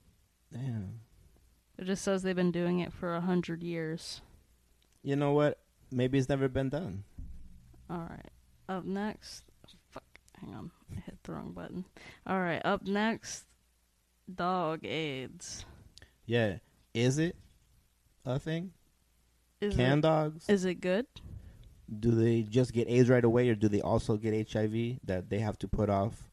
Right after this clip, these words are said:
Speaker 1: with pills like Magic Johnson, also
Speaker 2: All
Speaker 1: known
Speaker 2: right.
Speaker 1: as?
Speaker 2: In truth, dogs can't acquire H I V.
Speaker 1: Can't?
Speaker 2: Can't.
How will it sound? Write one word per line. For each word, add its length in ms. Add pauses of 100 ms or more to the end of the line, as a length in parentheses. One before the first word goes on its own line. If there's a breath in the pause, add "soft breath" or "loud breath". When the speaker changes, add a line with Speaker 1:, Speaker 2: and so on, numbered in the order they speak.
(180)
Speaker 1:
with 240
pills 320
like 180
Magic 340 (760)
Johnson, 500 (280)
also 240
Speaker 2:
All 60
Speaker 1:
known 220
Speaker 2:
right. 120
Speaker 1:
as? 120 (120)
Speaker 2:
In 200
truth, 480 (100)
dogs 520
can't 320
acquire 680
H 260
I 200
V. 380
Speaker 1:
Can't? 320 (880 soft breath)
Speaker 2:
Can't. 500